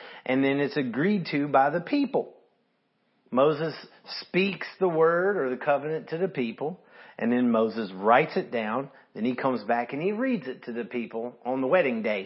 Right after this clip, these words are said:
so to speak. But he's writ-, written it down.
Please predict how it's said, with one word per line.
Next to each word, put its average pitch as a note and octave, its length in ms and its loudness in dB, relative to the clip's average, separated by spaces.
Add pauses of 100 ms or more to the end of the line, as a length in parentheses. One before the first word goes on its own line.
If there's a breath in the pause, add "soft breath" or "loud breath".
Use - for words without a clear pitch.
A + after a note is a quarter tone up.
so A2 140 -2
to G2+ 80 -8
speak. - 320 -10 (340 loud breath)
But C3 240 4
he's B2+ 240 0
writ-, A2+ 600 0
written F#3 320 2
it F#3 140 0
down. A3 400 2